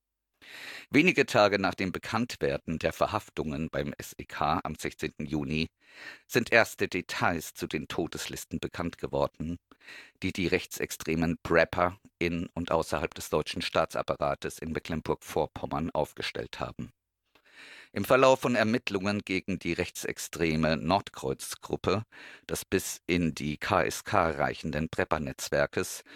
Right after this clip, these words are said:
ist eine Liste von neunundzwanzig Namen von Personen des öffentlichen Lebens aus Mecklenburg-Vorpommern sichergestellt worden, auf der vor allem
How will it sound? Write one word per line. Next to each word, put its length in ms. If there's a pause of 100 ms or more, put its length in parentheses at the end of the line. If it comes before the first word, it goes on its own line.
(340)
ist 220
eine 160
Liste 280
von 200
neunundzwanzig 720
Namen 480
von 320 (260)
Personen 640
des 220
öffentlichen 520
Lebens 500
aus 220
Mecklenburg-Vorpommern 1080
sichergestellt 800
worden, 400 (640)
auf 160
der 160
vor 240
allem 340